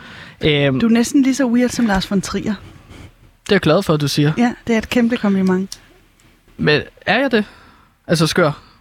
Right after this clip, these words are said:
Speaker 2: Ja, det
Speaker 1: Som
Speaker 2: synes jeg, det synes jeg. Nej, men, eller sådan, øh, du ved, ikke,
Speaker 1: Hmm.
Speaker 2: ikke skør, skør, men der,
Speaker 1: Hmm.
Speaker 2: der er sådan, der er noget, øh, asocialt over dig på
Speaker 1: Jeg
Speaker 2: den
Speaker 1: kan
Speaker 2: måde.
Speaker 1: heller ikke lide Bjørk som, ligesom Lars von Trier.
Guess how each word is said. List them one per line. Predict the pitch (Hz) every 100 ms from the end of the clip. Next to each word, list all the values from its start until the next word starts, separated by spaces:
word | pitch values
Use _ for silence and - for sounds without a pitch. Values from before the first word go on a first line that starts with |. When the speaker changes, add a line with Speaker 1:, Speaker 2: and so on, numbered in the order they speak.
| _ _ -
Speaker 2:
Ja, | 202
det | 247
Speaker 1:
Som | -
Speaker 2:
synes | 233
jeg, | 226 220
det | -
synes | - 202 190
jeg. | 214 - - - - -
Nej, | 214 247
men, |
eller | - 220
sådan, | 208 214 220 -
øh, | - 180 -
du | -
ved, | 196 -
ikke, | - 185
Speaker 1:
Hmm. | 143
Speaker 2:
ikke | 214 233
skør, | - - 226 -
skør, | - 220 202
men | - 208
der, | 254
Speaker 1:
Hmm. | 226
Speaker 2:
der | 202
er | 208
sådan, | 214 247 233 220 - - - - -
der |
er | 214
noget, | 233 226 208
øh, | 208 -
asocialt | 214 220 294 233 -
over | - -
dig | 98
på | -
Speaker 1:
Jeg |
Speaker 2:
den | 190
Speaker 1:
kan |
Speaker 2:
måde. | 180
Speaker 1:
heller | 190 170
ikke | 156
lide | 147
Bjørk | - 120 127
som, | - 139 123 -
ligesom | 151 139 131
Lars | 123 -
von | 117
Trier. | - 120